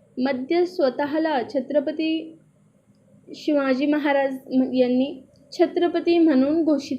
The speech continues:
केले बघा. केव्हा? सोळाशे चौऱ्याहत्तरमध्ये. हा खूप महत्त्वाचा आहे बघा.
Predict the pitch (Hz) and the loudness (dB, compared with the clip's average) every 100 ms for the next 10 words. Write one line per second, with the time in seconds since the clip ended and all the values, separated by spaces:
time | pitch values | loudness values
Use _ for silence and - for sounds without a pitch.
0 | - 247 226 220 214 220 - 294 302 339 | -2 0 2 -2 -4 -6 0 0 2 -2
1 | 339 330 254 254 262 311 311 262 233 226 | -2 0 2 2 0 -2 2 2 0 -4
2 | 233 226 220 214 262 - - - _ 320 | -6 -6 -4 -6 -8 -14 -20 -20 _ 2
3 | 320 349 349 320 277 294 294 294 294 320 | 2 4 4 4 2 2 -2 -4 -2 -2
4 | 311 285 285 | -2 -2 -2